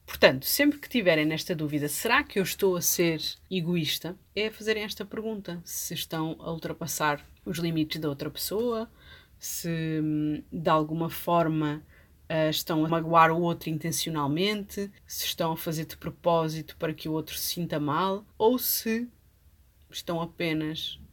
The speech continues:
a colocar aquilo que serão as vossas necessidades como fundamentais e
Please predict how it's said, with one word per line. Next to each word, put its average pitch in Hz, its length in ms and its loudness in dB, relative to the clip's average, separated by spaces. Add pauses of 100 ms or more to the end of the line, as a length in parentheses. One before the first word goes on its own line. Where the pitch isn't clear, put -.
(220)
a 80 240 -8 (1300)
colocar 170 500 -2
aquilo 151 340 -6
que - 80 -12
serão 147 360 -6
as 143 100 -8
vossas 151 560 -8
necessidades 160 1040 -6 (800)
como 151 840 -6 (300)
fundamentais 156 1120 -6 (880)
e 190 640 -4